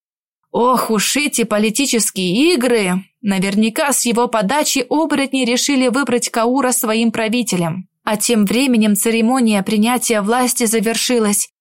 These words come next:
и на оборотне красовалась эта странная корона. «Правь достойно, владыка Каурналь Дикий», напутствовал оборотня Сигур Мудрый. «Заботься о своём народе,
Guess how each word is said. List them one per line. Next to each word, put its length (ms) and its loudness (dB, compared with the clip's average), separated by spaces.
и 120 0
на 220 0
оборотне 580 0
красовалась 800 0
эта 240 -4
странная 600 0
корона. 600 -2
«Правь 400 0
достойно, 840 2
владыка 720 0
Каурналь 600 0
Дикий», 600 -2
напутствовал 920 -2
оборотня 520 0
Сигур 420 0
Мудрый. 640 -2
«Заботься 720 0
о 40 0
своём 400 0
народе, 680 0